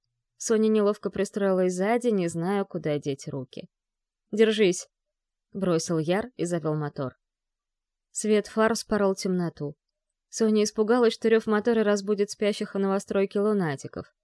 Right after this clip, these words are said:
Но отступать было некуда. Она вцепилась в футболку Яра,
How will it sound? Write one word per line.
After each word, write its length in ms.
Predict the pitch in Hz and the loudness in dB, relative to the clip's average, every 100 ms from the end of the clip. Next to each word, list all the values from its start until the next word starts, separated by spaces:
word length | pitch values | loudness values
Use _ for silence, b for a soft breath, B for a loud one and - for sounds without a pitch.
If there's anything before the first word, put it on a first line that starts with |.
| _ _ _ - | _ _ _ -6
Но 200 | 214 214 | 0 0
отступать 500 | 208 - 196 202 190 | 0 -4 -2 0 0
было 220 | 185 185 | 0 -2
некуда. 540 | 175 156 - 143 - - _ _ _ _ _ | -2 -4 -6 -10 -10 -12 _ _ _ _ _
Она 240 | 220 202 202 | -4 -2 -2
вцепилась 500 | - 214 202 185 - | -4 -4 0 0 -2
в 40 | |
футболку 400 | 190 175 175 - | -6 -2 -2 -2
Яра, 380 | 165 180 226 240 | -4 -2 -2 -6